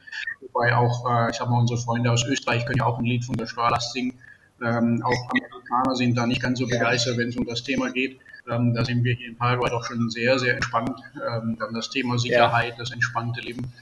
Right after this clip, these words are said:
Speaker 1: Ja, und ganz wichtig auch die Kaufkraft unseres Euro oder des U-S-Dollar, die ist in Paraguay ausgesprochen hoch.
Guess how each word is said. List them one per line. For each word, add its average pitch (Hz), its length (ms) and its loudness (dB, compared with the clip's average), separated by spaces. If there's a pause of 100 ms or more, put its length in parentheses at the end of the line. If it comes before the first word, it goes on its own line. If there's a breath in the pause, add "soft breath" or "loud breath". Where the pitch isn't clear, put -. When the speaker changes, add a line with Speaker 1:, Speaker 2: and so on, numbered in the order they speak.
(340 loud breath)
Speaker 1:
Ja, 131 80 2
und 135 180 4
ganz 123 260 2
wichtig 135 360 -4
auch 135 180 2
die 120 100 -6
Kaufkraft - 680 2
unseres 120 420 0
Euro 135 360 2
oder 117 200 -2
des 117 160 -4
U-S-Dollar, 113 560 -2
die 117 140 -4
ist 117 100 -8
in 120 80 -10
Paraguay 123 400 0
ausgesprochen 117 720 -4
hoch. 135 140 -18